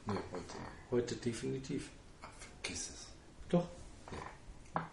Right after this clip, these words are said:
Speaker 2: Und zwar bewusst.
Speaker 1: Ja, es mag schon sein, dass du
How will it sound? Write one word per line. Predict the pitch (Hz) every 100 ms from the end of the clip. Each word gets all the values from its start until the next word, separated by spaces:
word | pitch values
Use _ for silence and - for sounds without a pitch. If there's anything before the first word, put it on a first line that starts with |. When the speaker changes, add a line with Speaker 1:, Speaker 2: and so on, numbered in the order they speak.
| -
Speaker 2:
Und | 127 110
zwar | - 113
bewusst. | 110 107 135 123 - - - - - - - - - -
Speaker 1:
Ja, | - - - -
es | - -
mag | 85 -
schon | 87
sein, | - 101
dass | 98 82
du | -